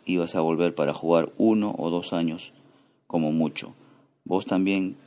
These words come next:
imaginabas eso? Y yo siempre fui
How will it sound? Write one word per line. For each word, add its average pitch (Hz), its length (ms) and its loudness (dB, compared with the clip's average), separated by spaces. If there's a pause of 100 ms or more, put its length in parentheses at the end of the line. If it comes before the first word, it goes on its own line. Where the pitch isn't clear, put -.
(140)
imaginabas 87 640 0
eso? 101 240 -6 (1200)
Y 87 400 0 (600)
yo 92 200 -2
siempre 110 400 -2
fui 104 400 -2